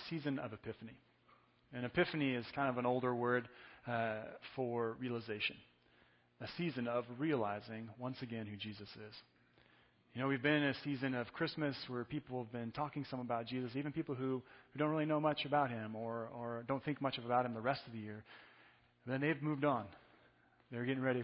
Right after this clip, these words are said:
for Valentine's Day or <laughs> other holidays. But as a church, as the people of God, we continue to come back and focus on Jesus, on who he is. Rick, do you have the, the slides for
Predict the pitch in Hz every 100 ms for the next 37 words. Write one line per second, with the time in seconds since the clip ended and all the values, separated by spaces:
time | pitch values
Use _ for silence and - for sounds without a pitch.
0 | - 120 117 127 123 113 110 104 104 107
1 | 107 104 104 101 107 - - 120 117 113
2 | 113 110 117 - - - - - - -
3 | _ _ _ _ - 127 123 - - 220
4 | 151 - - - - - _ _ _ _
5 | _ 120 110 175 165 135 113 131 123 123
6 | 131 123 135 127 110 131 117 120 110 107
7 | 107 - 127 123 - - - - _ -
8 | - - _ 104 101 104 - - - -
9 | _ _ _ _ _ 113 - 120 110 107
10 | 101 - - _ _ _ _ _ _ _
11 | _ _ _ - - - 156 165 196 214
12 | 196 165 135 120 139 143 117 - 123 117
13 | 110 - _ - 117 110